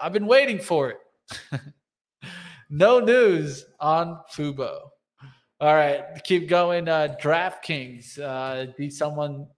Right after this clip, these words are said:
talking about that. Let's take a look there, how DraftKings is doing right now. Looks like it's sideways back towards the thirteens, and that's not a good sign there for DraftKings.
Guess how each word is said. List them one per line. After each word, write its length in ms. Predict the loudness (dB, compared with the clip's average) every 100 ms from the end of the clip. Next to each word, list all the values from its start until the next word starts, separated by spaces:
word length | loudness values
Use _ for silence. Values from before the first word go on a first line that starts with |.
| _
talking 280 | -2 -2 -2
about 280 | -4 -4 0
that. 360 | 0 0 -2 -10 -20 _
Let's 120 | -8
take 140 | -6
a 40 | -2
look 280 | -2 -2 -2
there, 220 | 0 0
how 200 | 0 -2
DraftKings 600 | 0 0 0 -4 -12 -10
is 100 | -12
doing 280 | -8 -6 -6
right 240 | -6 -6
now. 380 | -6 -4 -2 -4 -8 -20 -8
Looks 160 | -4
like 140 | -4 -4
it's 200 | -8 -4
sideways 580 | 0 0 0 -2 -4 -4
back 340 | -2 -2 -4
towards 300 | -4 -4 -4
the 80 | -8
thirteens, 880 | -4 -4 -4 -12 -12 -10 -10 -14
and 120 | -14 -12
that's 180 | -10
not 120 | -8 -8
a 40 |
good 300 | -6 -6 -6
sign 360 | -6 -4 -4 -2
there 160 | -4
for 160 | -6 -8
DraftKings. 680 | -4 -4 -4 -10 -12 -12